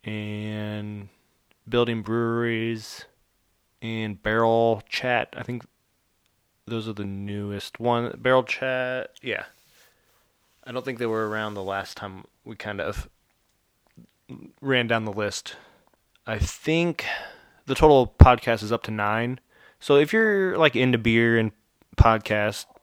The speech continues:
which you must be if you're still listening to this episode, 'cause obviously I don't, I'm not bringing much to the table this time, geek-wise. Go on to hopped up network dot com. Check out some of those other podcasts. Uh,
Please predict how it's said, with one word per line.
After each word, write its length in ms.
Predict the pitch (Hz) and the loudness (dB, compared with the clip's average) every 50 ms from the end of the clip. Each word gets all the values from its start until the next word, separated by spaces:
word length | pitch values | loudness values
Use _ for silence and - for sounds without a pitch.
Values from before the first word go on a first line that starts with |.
| _ - - | _ -20 -20
which 560 | 82 131 123 117 110 _ _ - - - - - _ _ _ _ _ _ _ _ _ _ _ _ _ _ _ _ _ _ _ _ _ | -10 -6 -6 -6 -6 _ _ -12 -10 -10 -12 -14 _ _ _ _ _ _ _ _ _ _ _ _ _ _ _ _ _ _ _ _ _
you 80 | - 127 | -6 -2
must 320 | 127 131 143 139 - - | 0 0 0 0 -2 -6
be 240 | 123 120 113 113 107 | -6 -6 -4 -4 -4
if 140 | 101 - - | -6 -6 -6
you're 80 | 101 | -8
still 260 | - - - 113 101 98 | -8 -6 -4 -4 -4 -4
listening 380 | 101 - - 98 92 92 90 | -6 -10 -10 -12 -12 -12 -12
to 80 | 92 92 | -12 -10
this 200 | 98 92 - - | -10 -10 -10 -12
episode, 600 | 87 82 92 92 98 101 92 95 98 98 95 92 | -14 -14 -12 -6 -4 -4 -4 -4 -6 -8 -12 -12
'cause 340 | - - 95 95 95 - - - | -10 -8 -8 -6 -6 -8 -10 -8
obviously 580 | - 107 110 104 104 101 - - 101 98 98 95 | -6 -6 -6 -6 -6 -8 -8 -8 -8 -8 -6 -6
I 120 | 92 98 | -6 -6
don't, 180 | 98 98 - - | -6 -6 -8 -8
I'm 180 | - 107 110 107 | -10 -8 -8 -6
not 140 | 104 98 98 | -8 -8 -8
bringing 220 | 104 104 101 98 | -8 -8 -8 -8
much 200 | 98 98 - - | -8 -10 -10 -10
to 40 | - | -12
the 80 | 101 | -10
table 260 | 95 - 104 98 98 95 | -10 -8 -8 -8 -8 -8
this 140 | 98 95 | -10 -12
time, 240 | - - 98 95 98 - - - - _ _ _ _ - | -10 -10 -12 -12 -12 -16 -20 -20 -20 _ _ _ _ -6
geek-wise. 640 | 127 120 110 - - 107 98 92 95 95 98 - - - _ _ _ _ _ _ - _ - 147 135 - - - | -6 -6 -4 -4 -4 -6 -4 -4 -6 -8 -10 -14 -18 -20 _ _ _ _ _ _ -20 _ -20 -20 -18 -14 2 6
Go 180 | 226 220 226 | 8 8 8
on 140 | 233 226 214 | 8 6 4
to 60 | 196 | 8
hopped 220 | 165 185 180 - 190 | 10 10 10 10 6
up 140 | 185 135 | 2 4
network 300 | 135 139 131 139 139 127 | 2 0 0 0 0 2
dot 180 | - 123 120 120 | 4 2 2 2
com. 300 | - 113 107 107 110 110 | 0 -2 -2 -2 -2 -4
Check 240 | - - 165 - - | -2 -2 0 2 2
out 160 | 156 147 - | 2 2 2
some 180 | - 139 139 135 | 0 0 0 2
of 80 | 123 | 2
those 240 | 120 120 117 110 110 | 2 2 2 2 2
other 160 | 107 104 104 | 0 0 0
podcasts. 720 | 98 - 104 101 101 104 - - 104 104 104 98 - - - _ - | -2 0 0 0 -2 -2 -4 -4 -4 -4 -4 -6 -8 -14 -18 _ -18
Uh, 180 | 87 80 - | -16 -14 -14